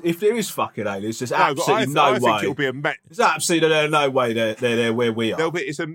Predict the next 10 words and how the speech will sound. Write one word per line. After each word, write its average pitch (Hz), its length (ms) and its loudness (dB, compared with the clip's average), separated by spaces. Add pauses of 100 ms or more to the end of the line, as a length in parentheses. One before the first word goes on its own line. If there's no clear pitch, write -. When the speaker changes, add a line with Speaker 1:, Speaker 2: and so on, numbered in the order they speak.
(160)
Speaker 1:
You 160 100 2
know, 143 80 4
in 131 80 -2
terms 131 240 0
of 127 60 -10
technology, 135 720 0
in 123 80 -6
terms 117 240 -2
of 110 80 -4
Netflix, 131 640 -4